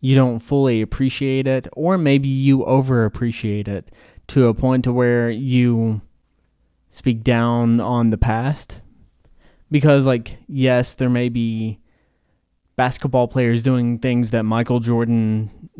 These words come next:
did in the nineties that seemed crazy. That doesn't mean that what he did wasn't any more crazy. The game has just changed. A lot like deathcore is changed.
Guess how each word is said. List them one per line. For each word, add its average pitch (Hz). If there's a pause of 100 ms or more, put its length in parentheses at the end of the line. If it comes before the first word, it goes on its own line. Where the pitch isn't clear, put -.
(120)
did 117
in 117
the 117
nineties 113
that 107
seemed 110
crazy. 123 (380)
That 127
doesn't 139
mean 123
that 113
what 117
he 123
did 120
wasn't 110
any 120
more 104
crazy. 107 (260)
The 110
game 131
has 104
just 110
changed. 113 (640)
A 117
lot 135
like 117
deathcore 104
is 107
changed. 107